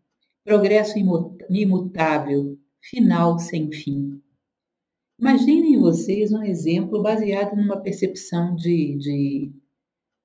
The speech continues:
Parmênides, que falava do avanço da luz sobre as sombras, sabedoria. Imaginem vocês que uma sala esteja cheia de pessoas. Todo mundo já estava lá há um bom tempo.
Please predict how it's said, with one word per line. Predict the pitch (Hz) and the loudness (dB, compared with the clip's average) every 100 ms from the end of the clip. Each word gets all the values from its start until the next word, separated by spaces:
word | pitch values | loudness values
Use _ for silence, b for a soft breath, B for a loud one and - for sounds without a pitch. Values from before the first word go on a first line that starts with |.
| - | -4
Parmênides, | 170 170 196 185 151 143 135 - - | 0 2 2 2 2 0 -4 -8 -14
que | 170 | -16
falava | 160 165 147 156 160 175 185 185 - | -2 0 0 0 0 2 0 -2 -10
do | 143 165 | -2 0
avanço | 160 147 151 233 247 240 | 0 0 0 2 2 0
da | 165 151 | -2 -2
luz | 156 196 220 - | -2 -4 -6 -6
sobre | 180 185 | -4 -4
as | 170 - | -6 -8
sombras, | 165 170 151 139 139 - _ _ _ _ _ _ _ _ _ _ | -2 0 0 -4 -8 -18 _ _ _ _ _ _ _ _ _ _
sabedoria. | 147 143 143 135 127 127 - _ _ _ _ - | -2 0 0 0 -4 -6 -14 _ _ _ _ -4
Imaginem | 262 247 226 226 | 0 4 6 6
vocês | 226 226 240 | 6 4 0
que | - | 0
uma | 240 226 | 0 2
sala | - 202 196 208 | 0 -2 -2 -2
esteja | - 208 208 202 | -4 -4 -4 -4
cheia | - - - 196 208 | -8 -8 -2 0 0
de | 190 | -2
pessoas. | 190 196 - 143 135 135 | -2 -4 -6 -6 -4 -4
Todo | - 285 320 | -4 -2 0
mundo | 302 | 0
já | 233 | -2
estava | 214 - 247 214 160 | -4 -4 -4 -2 -2
lá | 156 175 | 0 0
há | |
um | 165 151 | 0 -2
bom | 196 226 233 | 0 2 0
tempo. | 143 139 139 | 0 -2 -4